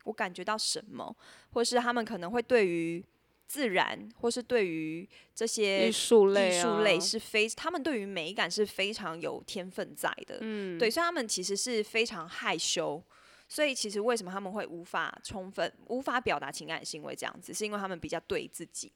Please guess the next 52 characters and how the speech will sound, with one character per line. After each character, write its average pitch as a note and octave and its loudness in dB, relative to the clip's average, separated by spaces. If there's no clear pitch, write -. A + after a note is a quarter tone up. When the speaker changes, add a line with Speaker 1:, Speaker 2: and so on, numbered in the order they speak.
Speaker 1:
对， F#3 -2
所 C#4 -4
以 - 0
我 C4+ -2
们 A3+ -8
今 A3 -2
天 A3+ 2
就 A#3 4
要 A3 6
来 F#3 4
探 E3 -6
讨 - -10
二 D4+ 8
型 F3+ 2
人 C3+ -8
到 F3 2
底 D3 2
是 - -4
一 D#3+ -12
个 - -4
怎 - -6
么， - -20
他 C4 -2
的 A#3 4
童 G3 -6
年 E3+ -6
起 - -4
源 D3+ -6
到 D#3+ 0
底 - -2
是 E3+ -8
怎 - -10
么 - -18
样 - -2
子。 - 0
Speaker 2:
哎， F#4 4
刚 G4+ 6
刚 F#4 6
讲 G3 2
第 G#3+ 6
三 G#3+ 2
型 - -6
是 F#3 -2
第 F#3 0
一 F3+ 2
位 E3 2
追 F3 0
求 - -4
者。 - -6
Speaker 1:
有， F#3 6
有， E3+ 4
有， D3 2